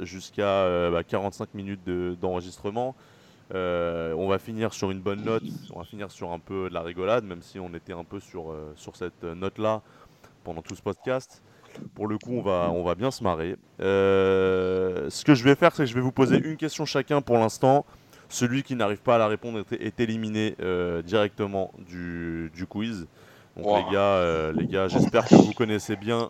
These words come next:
Speaker 1: l'histoire de votre club parce que la question sera sur, sur, sur votre club pour l'instant.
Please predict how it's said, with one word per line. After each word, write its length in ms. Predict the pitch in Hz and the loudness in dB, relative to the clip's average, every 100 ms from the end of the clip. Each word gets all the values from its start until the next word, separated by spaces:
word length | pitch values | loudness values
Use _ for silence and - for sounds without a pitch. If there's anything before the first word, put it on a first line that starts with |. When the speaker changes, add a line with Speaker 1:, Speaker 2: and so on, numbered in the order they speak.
| - | -8
Speaker 1:
l'histoire 340 | 104 - 117 104 | -16 -6 -4 -2
de 60 | |
votre 200 | 101 104 | -2 -2
club 160 | 123 131 | -2 0
parce 180 | 110 - | 0 0
que 80 | 107 | 0
la 120 | 104 | 0
question 460 | 110 - 120 117 - - - - _ - | -2 -4 -4 -4 -6 -18 -20 -20 _ -18
sera 480 | - 110 104 110 - | -4 0 4 4 2
sur, 460 | 92 - 98 104 98 | -4 -14 -10 -8 -8
sur, 260 | - 113 104 | -2 -2 -2
sur 160 | 120 | -2
votre 180 | 104 - | -2 -2
club 160 | 110 104 | -2 -4
pour 160 | 104 | -4
l'instant. 400 | 92 - 90 90 | -6 -6 -10 -12